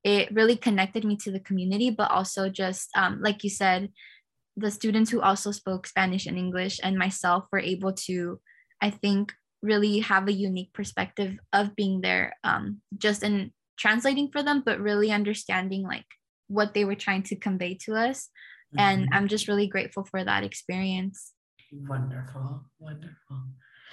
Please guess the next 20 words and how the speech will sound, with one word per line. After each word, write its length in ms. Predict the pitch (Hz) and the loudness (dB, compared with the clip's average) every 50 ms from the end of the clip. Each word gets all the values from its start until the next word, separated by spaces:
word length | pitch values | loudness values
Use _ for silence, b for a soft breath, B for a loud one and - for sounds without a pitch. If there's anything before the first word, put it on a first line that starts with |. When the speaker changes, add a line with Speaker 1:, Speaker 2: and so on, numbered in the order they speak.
| B B B B B B B _ - | B B B B B B B _ -4
Speaker 2:
Um, 200 | 175 170 165 160 151 170 165 | -2 -2 -2 -2 -2 -4 -2
okay, 300 | - 180 208 233 185 - | 0 2 2 2 2 2
so 120 | - 143 | 0 0
then 280 | 139 151 147 147 131 - | 0 0 0 0 -2 -2
fast 320 | 156 143 135 - - - | -2 -2 -2 -4 -6 -10
forward. 720 | - - 147 151 190 208 156 127 - - - - - - | -10 -6 -2 -2 -2 -2 -2 -4 -4 -6 -8 -10 -14 -12
So 100 | - 151 | -8 -4
that's, 420 | 143 156 160 139 127 - - - | -2 -2 -2 -4 -6 -10 -12 -14
you 220 | 143 - 170 170 151 | -4 -2 0 0 2
know, 140 | 147 139 135 | 0 0 0
Speaker 1:
<laughs> 20 | |
Speaker 2:
that's 220 | 147 147 147 - | 0 -2 -2 0
your 200 | 175 180 190 190 - | 2 2 2 2 2
first 320 | 175 165 190 196 190 - 175 | 2 2 2 2 0 -2 -6
experience 560 | 165 - - - 156 147 139 139 139 131 139 | -8 -8 -10 -6 -4 -2 0 0 0 0 -2
abroad. 340 | 135 131 131 131 131 135 135 | -2 0 2 4 4 4 4
And 180 | 135 139 135 | 2 2 0
as 160 | 131 131 - | 0 -2 -2
you 80 | 135 131 | -4 -6
said, 400 | - - 139 135 131 131 131 | -4 -2 -2 0 0 0 -2